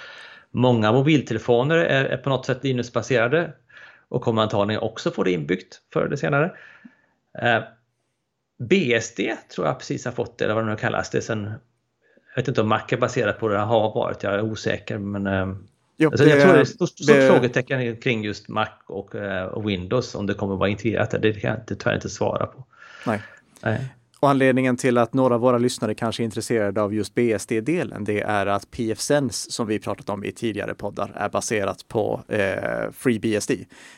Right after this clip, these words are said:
Speaker 2: Eh, så nu går det även att använda WireGuard om man har sin egen P F Sense-brandvägg.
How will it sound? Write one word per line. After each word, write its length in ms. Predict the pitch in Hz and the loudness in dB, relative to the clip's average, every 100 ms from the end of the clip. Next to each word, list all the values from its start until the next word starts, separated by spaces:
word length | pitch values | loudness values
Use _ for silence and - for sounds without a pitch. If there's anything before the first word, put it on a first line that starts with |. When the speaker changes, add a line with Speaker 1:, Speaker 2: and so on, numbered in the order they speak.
| - | -6
Speaker 2:
Eh, 200 | 95 - | -4 -4
så 480 | - 110 104 101 98 | -2 2 4 4 2
nu 220 | - 117 107 | 0 0 2
går 160 | 107 | 0
det 80 | 107 | 0
även 240 | 117 101 | 0 -2
att 120 | 95 - | -8 -6
använda 400 | 110 95 - 95 | -8 -8 -8 -2
WireGuard 560 | 117 107 - - 107 | 0 0 -2 -6 -8
om 160 | - - | -10 -10
man 120 | - | -10
har 200 | - 113 | -6 -6
sin 220 | - 117 | -6 -6
egen 300 | 113 107 104 | -4 -4 -6
P 280 | - 117 110 | -8 -6 -6
F 60 | - | -6
Sense-brandvägg. 1000 | - - 143 107 - - 101 - 240 - | -6 0 0 0 -6 -6 -4 -4 -6 -10